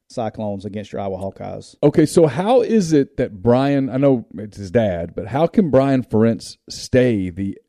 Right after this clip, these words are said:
Speaker 2: O C after that performance?
Speaker 1: Because it's your dad.
Speaker 2: Is this going to be the end of the Ferentz era? 'Cause that's a really talented
Speaker 1: <laughs>
Speaker 2: defense.
Speaker 1: They keep winning.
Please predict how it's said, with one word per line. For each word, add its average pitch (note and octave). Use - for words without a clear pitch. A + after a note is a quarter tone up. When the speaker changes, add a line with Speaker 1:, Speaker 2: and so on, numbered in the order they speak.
Speaker 2:
O A#2
C A2
after F#2
that G2
performance? F2+
Speaker 1:
Because C#3
it's B2
your A2+
dad. A#2
Speaker 2:
Is B2+
this E3+
going F#3
to E3+
be F3
the D#3+
end F3+
of E3
the D#3+
Ferentz F3+
era? G3+
'Cause D3+
that's E3
a C#3
really D#3
talented E3
Speaker 1:
<laughs> F#2+
Speaker 2:
defense. C#3+
Speaker 1:
They C#3
keep -
winning. C3+